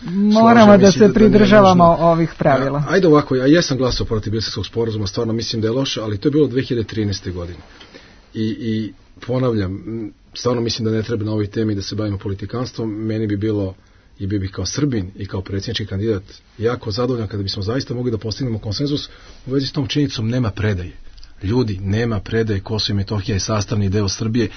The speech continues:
Speaker 2: pa makar trajalo narednih sto pedeset godina, vratit ćemo ga. Ako to imamo, imamo sve. Već smo pobedili. Mi u Srpskoj koaliciji nada imamo vrlo jasan plan šta valja činiti i kako valja činiti, znajući da to nije teško,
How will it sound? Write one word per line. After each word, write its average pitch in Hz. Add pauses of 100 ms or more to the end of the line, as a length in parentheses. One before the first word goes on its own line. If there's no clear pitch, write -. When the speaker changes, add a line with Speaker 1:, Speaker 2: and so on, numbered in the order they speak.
(160)
Speaker 2:
pa 104
makar 127
trajalo 131
narednih 123
sto 127
pedeset 117
godina, 120
vratit 101
ćemo 87
ga. 92 (440)
Ako -
to 185
imamo, 170 (300)
imamo 123
sve. - (600)
Već 123
smo 131
pobedili. 95 (320)
Mi 165 (160)
u 113
Srpskoj 143
koaliciji 139
nada 127
imamo 131
vrlo 131
jasan 120
plan 120
šta -
valja 113
činiti 110
i 98
kako 107
valja 104
činiti, 113
znajući 120
da 113
to 117
nije 107
teško, 98